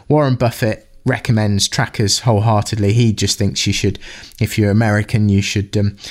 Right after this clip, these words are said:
buy tracker funds that track the S and P. Um, there are, uh, are lots of different, um, platforms to enable you to do this. Vanguard is one of them.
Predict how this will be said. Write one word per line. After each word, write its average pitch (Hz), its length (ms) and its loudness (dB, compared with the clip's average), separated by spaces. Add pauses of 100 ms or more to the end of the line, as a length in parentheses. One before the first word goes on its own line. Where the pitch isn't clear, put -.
(300)
buy 107 260 4
tracker - 320 -4
funds 101 380 0
that 98 200 -4
track - 300 -2
the 110 140 2
S - 180 -2
and 101 180 2
P. 135 400 2 (420)
Um, 104 520 0 (720)
there 117 120 2
are, 113 180 0
uh, 110 240 -2
are 113 80 2
lots 131 440 2
of 117 100 -2
different, 107 560 -2 (460)
um, 101 200 0
platforms - 500 -2
to 120 100 0
enable 104 240 2
you 98 60 0
to 107 120 -6
do 110 160 2
this. 110 300 0 (240)
Vanguard 120 720 2
is 107 140 -2
one 117 220 2
of 101 140 0
them. 107 260 0